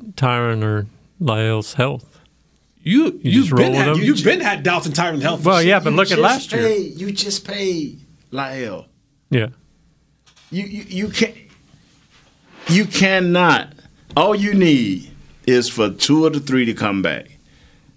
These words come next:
Speaker 3: That's the president, Zach Martin, La'el Collins,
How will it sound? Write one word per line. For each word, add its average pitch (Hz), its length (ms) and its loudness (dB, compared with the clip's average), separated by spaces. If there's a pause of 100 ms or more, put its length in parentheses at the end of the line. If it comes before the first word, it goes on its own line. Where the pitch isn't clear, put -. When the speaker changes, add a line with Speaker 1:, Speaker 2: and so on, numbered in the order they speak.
Speaker 3:
That's 95 160 -2
the 87 100 -12
president, 131 680 0 (280)
Zach 92 280 -2
Martin, 95 520 -2 (640)
La'el 117 440 0
Collins, 104 480 -6